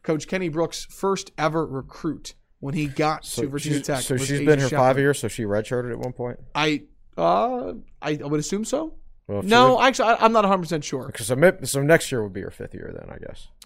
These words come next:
Speaker 2: If she never redshirted,
Speaker 1: Yes, that must have
Speaker 2: right.
Speaker 1: been it. Yeah, I think,
Speaker 2: Okay.
Speaker 1: yes, next, correct.
Speaker 2: Okay.
Speaker 1: Next year will be her
Speaker 2: Okay.
Speaker 1: fifth year.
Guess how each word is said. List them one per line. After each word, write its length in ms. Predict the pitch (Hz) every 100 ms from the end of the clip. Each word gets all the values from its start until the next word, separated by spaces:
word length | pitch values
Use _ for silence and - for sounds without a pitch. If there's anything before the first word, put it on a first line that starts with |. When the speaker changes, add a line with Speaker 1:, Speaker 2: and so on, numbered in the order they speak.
| - _ _ -
Speaker 2:
If 80 |
she 120 | - 160
never 180 | 156
redshirted, 160 | 120 123
Speaker 1:
Yes, 200 | 190 -
that 160 | 226 220
must 180 | 202 196
have 80 |
Speaker 2:
right. 60 | 175
Speaker 1:
been 100 | 156
it. 60 | 143
Yeah, 100 | 156
I 40 |
think, 120 | 165 -
Speaker 2:
Okay. 40 |
Speaker 1:
yes, 220 | 139 139
next, 320 | 156 151 - -
correct. 260 | - 151 104
Speaker 2:
Okay. 100 | 107
Speaker 1:
Next 200 | 151 -
year 80 | 156
will 60 | 143
be 60 |
her 80 | 135
Speaker 2:
Okay. 80 | 120
Speaker 1:
fifth 180 | 135 -
year. 220 | 120